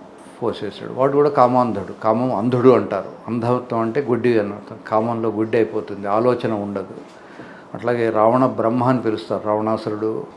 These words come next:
చాలా గొప్పవాట, చాలా బుద్ధిమంతుడు, చాలా నాలెడ్జబుల్ పర్సన్, very rich person. అయినా కూడా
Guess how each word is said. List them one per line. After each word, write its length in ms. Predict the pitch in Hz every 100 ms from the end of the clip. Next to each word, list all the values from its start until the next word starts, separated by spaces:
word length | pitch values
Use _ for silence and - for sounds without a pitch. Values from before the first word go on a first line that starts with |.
| -
చాలా 200 | - 139
గొప్పవాట, 580 | 131 127 113 107 - - - - - - -
చాలా 480 | 98 117 123 120 117 -
బుద్ధిమంతుడు, 680 | 131 107 107 104 101 98 110
చాలా 460 | 104 123 127 120 110
నాలెడ్జబుల్ 680 | 107 113 113 104 110 110 101
పర్సన్, 380 | 107 - 110 107 - - - -
very 220 | 113 139 160
rich 220 | 156 -
person. 380 | 127 113 - 104 - - 113
అయినా 280 | 110 123
కూడా 460 | 120 117 127 117 117